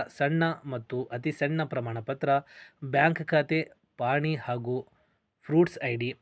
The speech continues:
ರೇಷನ್ ಕಾರ್ಡ್ ಸಂಖ್ಯೆ. ಯಾವೆಲ್ಲ ನಿಗಮಗಳಲ್ಲಿ ಗಂಗಾ ಕಲ್ಯಾಣ ಯೋಜನೆಗೆ ಅರ್ಜಿ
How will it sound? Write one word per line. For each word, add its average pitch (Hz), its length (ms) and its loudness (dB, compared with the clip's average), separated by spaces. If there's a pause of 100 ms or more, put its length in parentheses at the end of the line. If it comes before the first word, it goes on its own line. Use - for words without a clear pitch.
(200)
ರೇಷನ್ 139 360 2
ಕಾರ್ಡ್ 123 280 0
ಸಂಖ್ಯೆ. - 360 -10 (680)
ಯಾವೆಲ್ಲ 170 360 8
ನಿಗಮಗಳಲ್ಲಿ 135 640 2
ಗಂಗಾ 139 340 2
ಕಲ್ಯಾಣ 139 340 0
ಯೋಜನೆಗೆ 123 960 -4
ಅರ್ಜಿ 117 340 -6